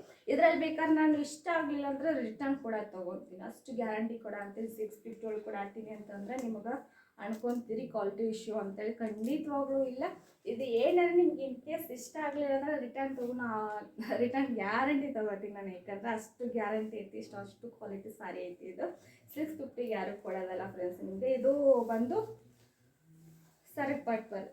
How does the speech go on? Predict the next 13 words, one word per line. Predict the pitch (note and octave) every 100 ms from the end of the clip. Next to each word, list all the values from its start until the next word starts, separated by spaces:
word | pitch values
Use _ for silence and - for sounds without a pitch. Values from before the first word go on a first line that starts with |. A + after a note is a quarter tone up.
| -
ಅಲ್ಲ, | C#4 A#3+
ಬ್ಲೌಸ್ | C4 D4+ -
ಪೀಸ್ | A#3+ A#3+ -
ಬರುತ್ತೆ | G3+ F#3+ - F#3
ಆಯ್ತಾ. | F3+ A3 - - B3
ಇದು | E4+ F4+
ಸರಕ್ | C4 C4 B3
ಪಾಟ್ | A3+ A3 G3
ಬರುತ್ತೆ, | F#3+ F#3 - - _ _ - - - A#2+ - _ - - F3+ - - - _ - F#3 - - - G3+ - - - - _ - - - - - - - - -
ಇದು | C#4 D4
ಸರಕ್ | C4 C4+ C4
ಪಾಟ್ | B3 A3+ G3
ಬರುತ್ತೆ, | F#3+ - -